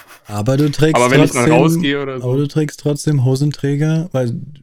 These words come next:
Speaker 1: wie du sagst,
Speaker 2: Ja.
Speaker 1: du warst ja heute im Homeoffice und sowas. Es ist schon so, so eine Leidenschaft von dir, sich auch einfach die Mühe zu geben, oder?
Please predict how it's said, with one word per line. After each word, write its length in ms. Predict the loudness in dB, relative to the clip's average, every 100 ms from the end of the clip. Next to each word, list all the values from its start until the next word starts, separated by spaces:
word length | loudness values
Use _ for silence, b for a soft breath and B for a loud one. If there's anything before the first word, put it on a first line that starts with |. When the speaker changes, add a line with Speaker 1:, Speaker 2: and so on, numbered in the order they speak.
| _ -20 -20 -20
Speaker 1:
wie 240 | -12 -6
du 80 | -4
sagst, 320 | 0 -2 -2
Speaker 2:
Ja. 60 | -2
Speaker 1:
du 40 |
warst 180 | -2 -2
ja 60 | -4
heute 140 | -4
im 100 | -6
Homeoffice 360 | -6 -6 -10 -16
und 60 | -18
sowas. 320 | -18 -20 -20
Es 160 | -16
ist 80 | -12
schon 400 | -6 -2 -4 -6
so, 140 | -6 -4 -4
so 300 | -6 -4 -2
eine 240 | 0 -2
Leidenschaft 600 | -2 -2 -2 -2 -4 -6
von 180 | -4 -2
dir, 180 | -2 -4
sich 200 | -6 -6
auch 180 | -8 -10 -20 _
einfach 240 | -14 -8 -6
die 140 | -2
Mühe 220 | 0 0
zu 180 | -2 -4
geben, 260 | -2 -2 -2
oder? 300 | -6 -6